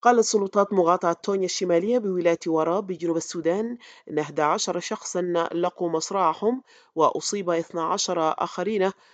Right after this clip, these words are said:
في قتال عشائري بين الشباب المسلحين للمجتمعات المحلية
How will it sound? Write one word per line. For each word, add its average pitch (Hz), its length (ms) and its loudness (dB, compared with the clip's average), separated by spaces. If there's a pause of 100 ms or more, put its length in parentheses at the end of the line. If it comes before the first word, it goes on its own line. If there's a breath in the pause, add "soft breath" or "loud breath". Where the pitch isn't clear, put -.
(120)
في 170 140 -2
قتال 156 380 -2
عشائري 220 680 2
بين 214 220 2
الشباب 185 460 0 (400 soft breath)
المسلحين 165 840 -2
للمجتمعات 180 800 -2
المحلية 160 640 -4